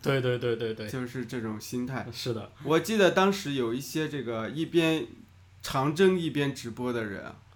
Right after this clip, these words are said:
Speaker 1: 对，
Speaker 2: 嗯。
Speaker 1: 也，那，呃，我们再说回到为什么会有那么多人做那么怪的事儿。
Speaker 2: 嗯。
Speaker 1: 呃，我，我印象中我看过的比较怪的事儿是什么呢？就在东北，冬天非常冷，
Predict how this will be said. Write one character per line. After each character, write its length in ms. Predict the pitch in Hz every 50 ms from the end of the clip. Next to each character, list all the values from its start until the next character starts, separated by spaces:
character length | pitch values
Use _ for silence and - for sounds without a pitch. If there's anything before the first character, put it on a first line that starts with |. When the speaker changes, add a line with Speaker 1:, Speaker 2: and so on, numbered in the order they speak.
| - -
Speaker 1:
对， 380 | - 156 147 135 127 117 107 95 117
Speaker 2:
嗯。 60 | 117 120
Speaker 1:
也， 80 | 135
那， 380 | 147 180 226 226 190 170 - - - - - - - - -
呃， 580 | - 139 131 131 131 131 131 143 156 160 165 160
我 120 | 139 127
们 80 | 131 156
再 100 | 165 196
说 220 | 175 - 220 214
回 140 | 208 170 147
到 80 | 147 151
为 160 | 180 233 208
什 120 | 165 147
么 80 | 131 135
会 200 | 139 - 220 185
有 100 | 143 127
那 80 | 147 190
么 160 | 185 160 151
多 160 | 156 156 151
人 100 | 131 127
做 200 | 139 - 165 151
那 80 | 156 151
么 100 | 143 143
怪 220 | 143 - 202 151
的 120 | 120 110
事 120 | 110 - 135
儿。 160 | 110 92 - - - -
Speaker 2:
嗯。 180 | 131 123 120 117 - - -
Speaker 1:
呃， 100 | 143 135
我， 300 | 135 135 139 139 147 160 165 -
我 140 | - 139 139
印 140 | 175 214 214
象 160 | 196 202 202
中 100 | 202 196
我 200 | 180 131 113 117
看 280 | 117 - 240 220 185 165
过 160 | 151 156 151
的 260 | 135 127 123 123 - - - -
比 120 | - 135
较 120 | 143 135 127
怪 200 | - 165 139 123
的 100 | 120 113
事 120 | - 135
儿 60 | 120
是 80 | 113 117
什 140 | 113 120 98
么 80 | 101
呢？ 160 | 104 104 104 - - - - - - - -
就 100 | - 143
在 160 | 135 151 160
东 220 | - 180 180 180 170
北， 320 | 131 104 92 92 90 - - - - - -
冬 160 | - 147 156 156
天 140 | 160 160
非 100 | 143 160
常 180 | 151 151 156 160
冷， 200 | 139 110 95 -